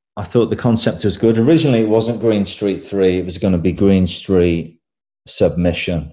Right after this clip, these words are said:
like a spin-off. And the idea was it'll be like football hooligans getting together to have a five-a-side, but not with the football, but on each other's faces, have a bit of a straightener, which it turns out they turned into a sport in Russia,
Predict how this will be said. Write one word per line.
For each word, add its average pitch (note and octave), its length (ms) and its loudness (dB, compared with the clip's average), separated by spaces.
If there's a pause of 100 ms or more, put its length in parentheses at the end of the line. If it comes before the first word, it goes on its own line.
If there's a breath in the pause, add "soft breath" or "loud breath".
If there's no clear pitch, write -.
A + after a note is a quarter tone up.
like E2 200 -8
a E2+ 40 -10
spin-off. E2+ 520 -4
And F2 120 -2
the F2+ 80 2
idea F2 440 2
was D2+ 600 -2 (600 soft breath)
it'll F#2+ 140 -4
be F2+ 160 0
like D#2+ 220 0
football G2 420 0
hooligans D2+ 600 -2
getting E2+ 260 -4
together D#2+ 400 -2
to E2 140 -6
have E2 220 -8
a - 40 -16
five-a-side, D#2+ 960 -4
but - 200 -6
not F2 220 -6
with D#2+ 80 -10
the D2 60 -14
football, C#2 640 -8
but D2 120 -4
on D2+ 180 -6
each D2+ 220 -8
other's C2+ 240 -8
faces, - 600 -8 (440)
have E2 100 -8
a D#2+ 60 -8
bit F2 160 -6
of - 60 -20
a D#2 40 -8
straightener, D#2+ 640 -6 (400)
which C#3 360 2
it E2+ 100 -10
turns F#2+ 360 0
out E2 240 0
they E2+ 140 0
turned F2 280 -2
into D#2+ 280 -4
a D#2 40 -6
sport F#2 460 -6
in D2+ 140 -6
Russia, D#2+ 440 -4